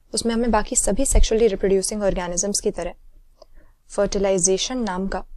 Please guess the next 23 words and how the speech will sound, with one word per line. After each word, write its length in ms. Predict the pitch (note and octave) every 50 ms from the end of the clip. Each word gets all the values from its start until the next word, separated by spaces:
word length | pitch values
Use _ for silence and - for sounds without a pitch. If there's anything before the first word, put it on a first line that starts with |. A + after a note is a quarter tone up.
| - - _ - - -
एक 320 | - G#3 G#3+ G#3+ - - - - - -
बहुत 360 | F3+ F#3 F#3+ G#3 G3+ - -
ही 180 | A3+ A#3 A#3 A#3 - - - _ - -
इंपॉर्टेंट 480 | G3 F#3+ - G3 G3 - A3+ A3 G#3+ -
इवेंट 260 | G#3 F#3+ G3+ G3+ G3+ F#3
देखने 260 | F#3+ F#3 - G3 F#3
को 120 | - F#3+
मिलता 280 | F#3 F3 E3+ E3 - F3
है, 80 | F3+ - - - - - - - - _ -
जहाँ 160 | G3+ G3+ G3+
पर 160 | G3 - G#3+
मेल 280 | G3+ G3+ G3 G3+ G#3+ G#3 -
और 60 | G#3+
फीमेल 360 | G#3 - - F#3 F#3+ F#3+ F#3 G3+
गैमीट्स 360 | F#3 F3+ F3 F#3 A3 - -
यानी 140 | G#3+ G3+ G#3
स्पर्म 420 | G3+ - - - G3 F#3+ G3+ G#3 - -
और 200 | G3+ G#3 - -
एग 200 | - F#3 F#3+ G#3+ - - - - - - -
आपस 280 | G3 F#3+ - G3 - -
में 80 | G#3+
फ्यूज 380 | F3 - - - G#3+ G#3+ A#3 G3+
करके 360 | - G#3 F3 E3+ - - -